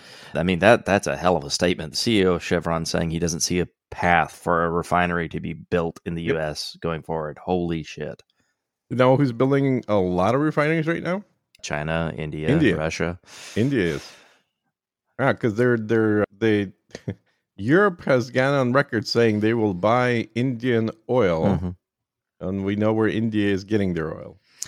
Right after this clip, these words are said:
Speaker 1: They
Speaker 2: Well
Speaker 1: sure as hell aren't drilling it.
Speaker 2: Well, yeah, and Modi's, some of the statements in the past there have been pretty interesting.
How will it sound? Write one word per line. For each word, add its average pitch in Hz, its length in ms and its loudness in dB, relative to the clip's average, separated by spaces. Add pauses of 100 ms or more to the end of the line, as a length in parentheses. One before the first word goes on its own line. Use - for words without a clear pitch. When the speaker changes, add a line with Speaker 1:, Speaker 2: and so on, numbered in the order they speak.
(120)
Speaker 1:
They 90 120 -2 (100)
Speaker 2:
Well 113 140 -2
Speaker 1:
sure 113 120 0
as 104 80 -4
hell 107 140 4
aren't 104 240 0
drilling 90 340 0
it. - 160 -14 (480)
Speaker 2:
Well, 90 360 2
yeah, 82 280 0
and 87 200 0
Modi's, 85 720 -2
some 87 240 -6
of 73 300 -8
the 85 100 -4
statements 80 440 -4
in 82 80 -6
the 76 40 -8
past 76 380 -8
there 80 240 -4
have 76 140 -10
been 78 180 -6
pretty 78 220 -8
interesting. 78 520 -8